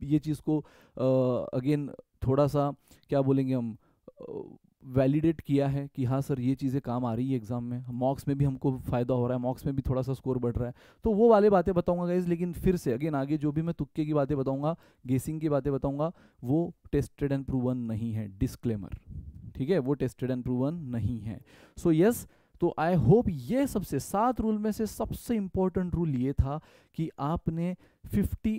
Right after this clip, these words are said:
in थर्टी फ़ाइव रूल फॉलो करना है, जिसमें एक सौ चालीस मिनट में दो सौ क्वेश्चन तक आपकी रीच जानी चाहिए, और वो एकदम एक सौ चालीस मिनट के बाद नहीं देखना है। आपने क्या देखना है, हर थर्टी फ़ाइव मिनट में चेक करना है, पचास क्वेश्चन तक पहुंचे, बहुत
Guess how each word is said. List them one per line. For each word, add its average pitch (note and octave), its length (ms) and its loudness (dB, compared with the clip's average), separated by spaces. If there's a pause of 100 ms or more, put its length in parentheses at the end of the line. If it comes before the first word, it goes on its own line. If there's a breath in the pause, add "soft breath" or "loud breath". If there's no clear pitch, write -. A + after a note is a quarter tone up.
in F#3 160 -6
थर्टी E3 280 0
फ़ाइव D#3 240 0
रूल C#3+ 200 0
फॉलो C#3 320 0
करना D#3+ 300 -4
है, F#3+ 160 0
जिसमें D#3 380 -6 (100)
एक - 160 -4
सौ E3 180 -2 (180)
चालीस G3 680 2
मिनट F3 380 0
में F3 240 -2
दो D3+ 160 2
सौ G#3 180 0
क्वेश्चन D#3+ 380 -2
तक D3+ 140 -2
आपकी D3+ 280 0
रीच C#3+ 300 -2
जानी B2+ 280 0
चाहिए, A2+ 320 -2 (300 loud breath)
और D3 120 4
वो C#3+ 220 6 (260)
एकदम D#3 460 -2
एक - 100 -4
सौ G#3+ 120 -2
चालीस F#3 360 0
मिनट F#3+ 200 0
के F#3+ 100 0
बाद D3+ 260 0
नहीं D3 100 0
देखना B2+ 300 0
है। G2+ 120 -6
आपने D#3 300 -2
क्या E3+ 160 0
देखना F3 240 0
है, A3 120 0 (320 loud breath)
हर A#3+ 220 6
थर्टी F#3 400 2
फ़ाइव F3+ 240 2
मिनट F3 240 0
में F3 100 -2
चेक - 260 -4
करना F3 180 -2
है, F3+ 40 -4
पचास D3 300 0
क्वेश्चन D#3 280 -4
तक D#3+ 120 -4
पहुंचे, D#3 260 0 (120)
बहुत E3+ 400 4